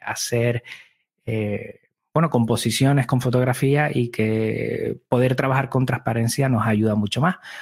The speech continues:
P N G trabaja con transparencia y no tenemos que hacer ese manchurrón de poner cualquier cosa y que se vea todo el borde blanco feo, que eso es,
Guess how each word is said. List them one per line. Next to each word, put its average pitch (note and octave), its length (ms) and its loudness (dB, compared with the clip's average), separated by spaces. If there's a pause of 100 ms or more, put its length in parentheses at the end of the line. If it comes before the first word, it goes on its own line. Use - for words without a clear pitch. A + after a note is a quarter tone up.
(200)
P B2+ 140 2
N A#2 120 4
G A#2+ 300 2 (200)
trabaja A2+ 380 -2
con A2+ 220 2
transparencia B2 800 -2
y A#2+ 80 2
no A2+ 120 2
tenemos A#2+ 280 2
que - 100 -4
hacer A#2+ 240 0
ese A#2 220 -2
manchurrón A#2 600 0 (380)
de A2 200 -2
poner A#2 400 0
cualquier A#2+ 440 0
cosa C3 280 0
y C3 80 -2
que - 80 -6
se A#2 120 -2
vea A2+ 200 2
todo A#2+ 160 2
el A#2+ 80 2
borde A2+ 400 2
blanco A2+ 560 2
feo, A#2 600 -2
que G#2 160 -6
eso A#2 380 -4
es, A2 300 -2